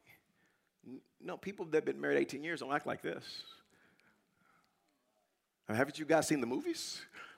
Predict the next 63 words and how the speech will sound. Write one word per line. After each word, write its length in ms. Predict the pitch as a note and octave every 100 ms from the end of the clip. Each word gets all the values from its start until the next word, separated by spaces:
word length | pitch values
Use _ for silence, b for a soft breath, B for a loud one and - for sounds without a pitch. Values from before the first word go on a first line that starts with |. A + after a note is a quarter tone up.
| B B B - b b b b
Haven't 260 | G#2 C3+
you 80 | D#4
seen 140 | C#4 C3+
Hollywood? 580 | - F4 F4 G4+ F#4+
Don't 180 | - F3+
you 60 | G#3
know 160 | G3
how 160 | F#3+ F#3
relationships 560 | D#3 D3 G3 F3+ D3+ C#3+
work? 240 | A3+ F#4 -
You 100 | A3+
don't, 140 | -
eighteen 380 | D#3+ E3 D#3 C#3+
years, 180 | G3+ -
the 100 | A2+
love 360 | A2 - G3+
dies. 420 | A2 D#2 C#2+ - B2+
It 80 |
fades. 580 | - - B4 B3 - -
You 60 | C#4
don't 160 | F#4+
keep 160 | - F3
holding 260 | - A#2 A2+
each 120 | G#2
other's 140 | -
hand 280 | - A2 D3+
and 80 | F2+
hugging 260 | G2 G2+
each 180 | G2+ -
other 200 | G2+ D3
and 100 | G#2 B B -
touching 280 | B2 B2
each 120 | A#2 F#2
other 280 | G2 D#3+
and 160 | B2 F#2
looking 260 | G#2+ A#2+ A2+
at 40 |
each 120 | G#2
other 160 | A2 D3+
and 100 | F#2
talking 380 | - A2+ A#2 B2
to 140 | A2+
each 140 | -
other. 220 | C#3 C#3+ - B B -
Come 80 |
on, 80 | D3+
you 80 | F#3
eat 160 | F#3+ C3
dinner, 180 | G#3+
you 120 | F3 C3+
don't 100 | C#3
say 160 | D#3+
anything. 400 | C4+ E4+ B2 G2
You 80 | A2+
just 160 | D#3 -
eat. 300 | E4 - -
You 100 | -
know 60 |
what 100 | -
I 40 | -
mean? 100 | E3+
We're 100 | A#2+
together. 320 | B2 - -